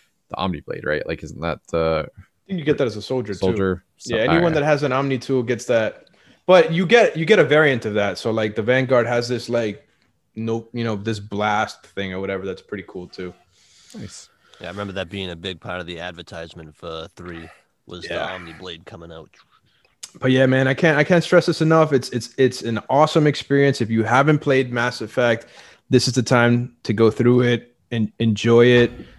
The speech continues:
Speaker 2: For sixty bucks, I can't think of better value for the amount of content you're getting, you know, especially if you've never played this series. Man, like, this is a, I would have paid a hundred dollars for this.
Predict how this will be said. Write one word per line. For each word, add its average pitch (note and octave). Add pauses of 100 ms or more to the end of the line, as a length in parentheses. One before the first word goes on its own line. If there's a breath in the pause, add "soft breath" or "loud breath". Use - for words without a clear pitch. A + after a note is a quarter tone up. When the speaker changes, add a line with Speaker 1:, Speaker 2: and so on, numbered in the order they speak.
(160 loud breath)
Speaker 2:
For C3+
sixty F3
bucks, D3 (120)
I B2
can't C#3
think B2+
of A2+
better B2
value A2+
for A2
the A2
amount A2+
of A2
content A#2+
you're A2+
getting, G#2 (440 soft breath)
you A2
know, G#2+ (360)
especially C3+
if G2+
you've A2
never G#2
played A2
this G#2+
series. A2 (360)
Man, A2
like, A2+
this A#2+
is A2
a, G2 (500)
I C#3
would E3
have D#3
paid C#3+
a B2+
hundred B2+
dollars G#2
for -
this. F2+